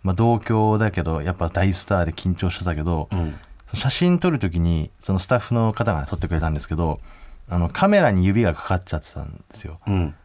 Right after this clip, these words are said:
Speaker 1: それを見てた拓郎さんが、
Speaker 2: うん。
Speaker 1: 「なんかそれ指かかってない？なんかガッツかかってたよ」って言ったの。
Speaker 2: ん？
Speaker 1: 「え、ガッツって言った？拓郎さん。」
Speaker 2: ガッツ？
Speaker 1: ガッツって、北海道の中でも、函館付近の人しか使わない方言なのよ。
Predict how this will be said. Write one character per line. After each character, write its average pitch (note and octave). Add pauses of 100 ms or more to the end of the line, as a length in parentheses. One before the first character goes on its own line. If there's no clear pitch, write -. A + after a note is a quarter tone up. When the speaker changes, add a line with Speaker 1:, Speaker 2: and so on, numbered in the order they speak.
(160)
Speaker 1:
そ -
れ D3
を -
見 D#3
て -
た A2
拓 F#2+
郎 F#2+
さ F#2
ん F#2+
が、 F#2
Speaker 2:
う F2+
ん。 D#2 (640)
Speaker 1:
「な C#3
ん C3+
か A2
そ C#3
れ B2
指 F3
か D3+
か F3+
っ -
て -
な F2
い？ G#2 (600)
な B2
ん F#2
か A#2
ガ B2
ッ -
ツ -
か F3+
か G#3+
っ G#3
て -
た G#2
よ」 E2+
っ -
て -
言 -
っ -
た D2 (880)
の。 C#3
Speaker 2:
ん？ A3+
Speaker 1:
「え、 F3+
ガ C#3+
ッ -
ツ D4
っ -
て -
言 F#2
っ F2+
た？ -
拓 G2
郎 F2
さ E2
ん。」 D2 (580)
Speaker 2:
ガ G#2+
ッ A2
ツ？ E3
Speaker 1:
ガ E3
ッ -
ツ B3+
っ -
て、 G2+ (520)
北 D#3+
海 A3+
道 D#3+
の A#2+
中 G2+
で F2+
も、 F2+
函 -
館 G3
付 -
近 F#3
の A#2
人 A2+
し G2
か F#2+
使 -
わ A2
な A2+
い G#2
方 G#2+
言 G#2
な D#2
の C#2+
よ。 C#2